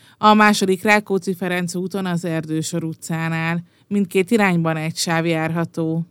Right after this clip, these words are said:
Tart a közműépítése a tizedik kerületben a Keresztúri úton. Ma a Keresztúri útról nem lehet balra a Méhes utcába kanyarodni. A Gyakorlóköz és a Méhes utca közötti szakaszt már korábban egyirányúsították.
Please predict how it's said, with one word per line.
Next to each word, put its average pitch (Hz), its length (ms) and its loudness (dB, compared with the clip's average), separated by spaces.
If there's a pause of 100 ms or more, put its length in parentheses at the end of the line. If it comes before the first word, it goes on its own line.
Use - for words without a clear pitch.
(420)
Tart 233 280 6
a 214 80 4
közműépítése 202 1040 2
a 196 40 2
tizedik 185 480 -2
kerületben 175 600 -2
a 165 160 -4
Keresztúri 170 840 -6
úton. 170 520 -4 (400)
Ma 214 280 10
a 214 40 8
Keresztúri 190 720 0
útról 190 380 -2
nem 190 180 0
lehet 180 280 -2
balra 185 460 2
a 185 40 0
Méhes 175 400 -2
utcába 165 480 -4
kanyarodni. 165 760 -4 (340)
A 208 140 4
Gyakorlóköz 208 880 2
és 190 240 0
a 190 100 0
Méhes 185 380 -2
utca 185 240 -4
közötti 180 480 -4
szakaszt 196 520 -6
már 196 240 -4
korábban 165 480 -2
egyirányúsították. 170 1400 -2